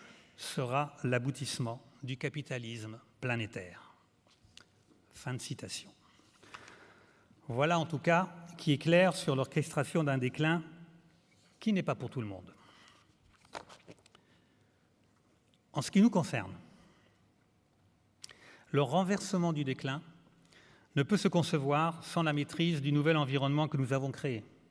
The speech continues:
et sans l'instauration de nouvelles règles, de nouveaux objectifs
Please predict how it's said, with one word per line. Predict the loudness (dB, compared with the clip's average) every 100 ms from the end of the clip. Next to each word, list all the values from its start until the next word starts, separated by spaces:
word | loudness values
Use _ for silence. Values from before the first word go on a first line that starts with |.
| _ _ _ _ _ _ -20 -20 -16 -2
et | 2
sans | 6 6
l'instauration | 6 4 4 4 2 2
de | 2
nouvelles | 4 4 4
règles, | 2 0 -2 -6 -10 -20 -20 _ _ _ 0
de |
nouveaux | 2 4 6 4
objectifs | 4 2 2 0 0 -4